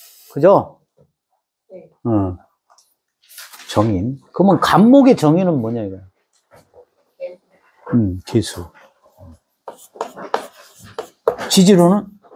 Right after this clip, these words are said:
Speaker 1: 자수.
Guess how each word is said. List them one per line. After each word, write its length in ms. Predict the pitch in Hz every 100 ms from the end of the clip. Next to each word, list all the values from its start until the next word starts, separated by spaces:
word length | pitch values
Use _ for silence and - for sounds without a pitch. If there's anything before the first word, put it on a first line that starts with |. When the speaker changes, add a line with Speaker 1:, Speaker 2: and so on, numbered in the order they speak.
| _ _ _ _ _ _ _ _ _ _ _ 165 175 - - - - - _ _ -
Speaker 1:
자수. 480 | 104 92 - -